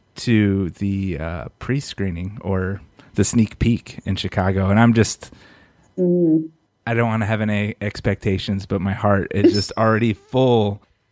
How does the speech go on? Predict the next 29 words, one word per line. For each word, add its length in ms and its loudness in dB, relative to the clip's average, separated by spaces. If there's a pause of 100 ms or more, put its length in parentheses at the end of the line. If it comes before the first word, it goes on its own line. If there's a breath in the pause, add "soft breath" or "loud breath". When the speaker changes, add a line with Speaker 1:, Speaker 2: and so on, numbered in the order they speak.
Speaker 1:
and 220 2
just, 240 0
like, 240 0
ready 360 2
to 160 -4
just 340 -4
pour 260 2
out 380 2 (140)
when 240 0
just 180 -4
meeting 320 2
people 480 -4
from 520 0
just 200 -4
Speaker 2:
Yeah. 300 4
Speaker 1:
e-, 100 -6
the 160 2
experience 440 -2
that 120 -2
we've 180 0
had, 320 -2 (240 loud breath)
a 60 -2
limited 360 4
Speaker 2:
Yeah. 60 6
Speaker 1:
experience 560 0
from 240 -2
talking 380 -2
to 60 -10
people. 380 -4